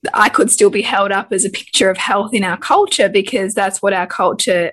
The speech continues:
equates health to be, is how you look based on,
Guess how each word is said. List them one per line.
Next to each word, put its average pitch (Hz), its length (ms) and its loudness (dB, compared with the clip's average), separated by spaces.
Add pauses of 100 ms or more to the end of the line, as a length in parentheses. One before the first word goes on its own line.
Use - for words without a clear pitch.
(200)
equates 185 520 0
health - 520 -4
to 247 140 0
be, 208 300 0
is 170 160 -6
how 175 280 0
you 170 500 -2
look 190 420 0
based 170 320 -2
on, 170 380 -2